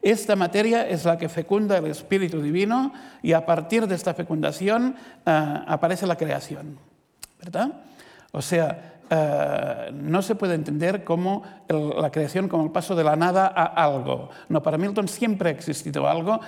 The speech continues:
y siempre va a existir algo, ¿eh? En este sentido,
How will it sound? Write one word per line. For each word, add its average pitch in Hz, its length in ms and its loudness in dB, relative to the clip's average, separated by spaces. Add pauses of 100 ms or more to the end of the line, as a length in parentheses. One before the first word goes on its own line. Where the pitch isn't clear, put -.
(140)
y 185 100 2
siempre 196 380 0
va 165 80 0
a 151 40 -4
existir - 440 -6
algo, 117 400 -10 (340)
¿eh? 170 140 -4
En 170 100 -6
este 170 200 -8
sentido, 180 440 -4